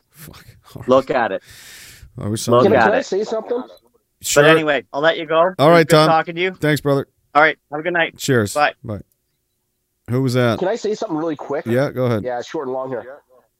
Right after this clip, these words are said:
Speaker 3: Um, yeah, sorry to cut you off, but, uh, you know, there's a lot of bullshit out there. You know, people are going, "Oh, that was a D, a D E U, a direct energy weapon." That's like, I don't think so.
Speaker 1: <laughs> Doesn't matter.
Speaker 3: I think, uh, I,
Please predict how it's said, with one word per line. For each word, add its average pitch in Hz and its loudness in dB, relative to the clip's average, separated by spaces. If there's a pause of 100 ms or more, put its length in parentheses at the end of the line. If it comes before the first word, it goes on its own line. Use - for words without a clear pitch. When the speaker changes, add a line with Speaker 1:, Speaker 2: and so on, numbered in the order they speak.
(140)
Speaker 3:
Um, 156 -8 (540)
yeah, 139 -6
sorry 143 -10
to 131 -8
cut 131 -12
you 127 -6
off, 120 -8 (300)
but, 151 -10
uh, 143 -8 (480)
you 170 -8
know, 175 -6
there's 190 -6
a 202 -6
lot 254 -6
of 165 -12
bullshit 151 -6
out 139 -4
there. 135 -2
You 135 -4
know, 131 -4
people 147 -4
are 131 -14
going, 127 -6
"Oh, 160 -2
that 156 -4
was 147 -4
a 127 -8 (260)
D, 170 -2 (140)
a - -4
D 147 -4
E 170 -4
U, 147 -2 (140)
a 104 -14
direct 147 -6
energy 160 -2
weapon." 123 -2
That's 135 -2
like, 139 -2
I 143 -2
don't 139 -4
think 127 -4 (100)
so. 110 -4
Speaker 1:
<laughs> - -4
Doesn't - -10
matter. - -16
Speaker 3:
I 147 -2
think, 170 -6
uh, 135 -2 (420)
I, 170 -4